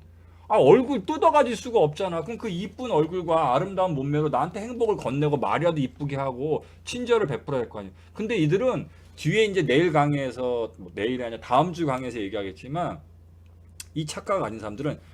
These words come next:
자기 존재 자체로 상대방한테 행복을 건넨다는 엄청난 착각을 가지고 있어요. 자기가 이쁘다? 행복하지? 이렇게 생각해요. 어때? 니네 나 때문에 행복하지? 자기가 되게 직업이 좋다? 그런 자기를 만난다? 야,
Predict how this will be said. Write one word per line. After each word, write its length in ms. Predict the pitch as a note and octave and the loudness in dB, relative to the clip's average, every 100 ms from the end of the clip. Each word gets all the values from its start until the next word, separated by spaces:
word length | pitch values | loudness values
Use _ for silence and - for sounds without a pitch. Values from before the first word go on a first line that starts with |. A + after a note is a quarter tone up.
| - - - | -20 -20 -16
자기 440 | - D3+ G3+ G3 - | -8 -6 -6 -8 -10
존재 720 | - D3+ A#3+ D4 C#4 C#4+ C4+ | -6 -2 0 2 0 -2 -2
자체로 440 | G3+ D3+ G3 F3+ | -4 -6 -8 -8
상대방한테 600 | D3+ G#3+ G#3+ G3 E3+ D3+ | -8 -4 -2 0 -2 -2
행복을 400 | D#3+ G#3+ G3+ F#3 | -6 -6 -4 -4
건넨다는 480 | D3 A2+ A#2 A2 G#2+ | -4 -8 -8 -8 -8
엄청난 680 | F#2 A#2 A#3 D4 - A3+ E3 | -6 -4 -4 -4 -6 -6 -6
착각을 420 | D3 A#2+ A2+ G2 | -6 -10 -12 -12
가지고 280 | D#2+ D#2 D#2+ | -12 -16 -18
있어요. 200 | D2+ - - - - | -20 -20 -20 -20 -18
자기가 360 | - A2+ B2+ C#3+ | -12 -6 -2 -2
이쁘다? 560 | G2+ - C#3+ F#3 G#3 - - - | -4 -8 -4 -2 -4 -12 -20 -18
행복하지? 560 | A#3+ D#4+ - A#3 B3+ G3 | -10 -8 -8 -10 -8 -8
이렇게 240 | A2 F#2+ | -10 -14
생각해요. 360 | E2+ D2 D#2 D2+ - - - - | -14 -16 -18 -20 -20 -20 -20 -10
어때? 260 | F#3+ A#3+ F#3 | 0 4 4
니네 200 | A3 A#3+ | 4 2
나 140 | F3+ | 2
때문에 220 | A#3 A3 | 2 2
행복하지? 600 | B3+ B3+ - A3+ A3 B2 - - - - - - - - - - - - - - - | 0 -2 -2 -6 -6 -10 -12 -20 -20 -20 -20 -20 -20 -20 -20 -20 -20 -20 -20 -20 -10
자기가 280 | - C#3+ D#3 | -2 0 2
되게 220 | C#3 D3 | 0 -2
직업이 360 | - C#3+ D3+ C#3+ | 0 4 4 2
좋다? 420 | A2 - E3+ E3+ | -2 -4 -6 -2
그런 220 | C3 D3 | 0 0
자기를 240 | D3 B2 A#2+ | 0 -4 -4
만난다? 440 | G2+ A2 D#3 - A#3 | -4 -4 -4 -2 -2
야, 120 | - | -2